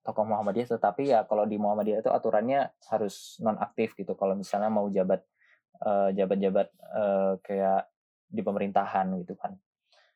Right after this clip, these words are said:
Nah, kalau untuk, eh, F P I sendiri, apakah ada korelasinya? Nah, kalau kok ini tuh, eh, bisa dikatakan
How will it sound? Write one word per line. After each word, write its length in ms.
Nah, 160
kalau 240
untuk, 320
eh, 640
F 80
P 80
I 80
sendiri, 480
apakah 480
ada 160
korelasinya? 800
Nah, 160
kalau 240
kok 240
ini 240
tuh, 320
eh, 680
bisa 160
dikatakan 560